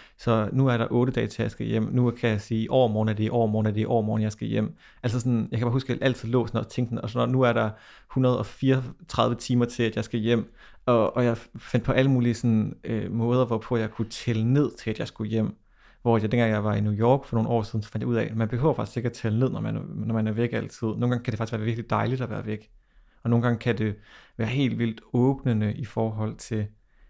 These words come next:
til sådan, mm, måder at kunne være på i verden, eller blive inspireret af andre mennesker og sådan noget.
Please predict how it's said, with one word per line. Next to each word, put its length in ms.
til 640
sådan, 520
mm, 520
måder 380
at 60
kunne 220
være 200
på 180
i 100
verden, 420
eller 520
blive 160
inspireret 460
af 60
andre 180
mennesker 400
og 120
sådan 160
noget. 140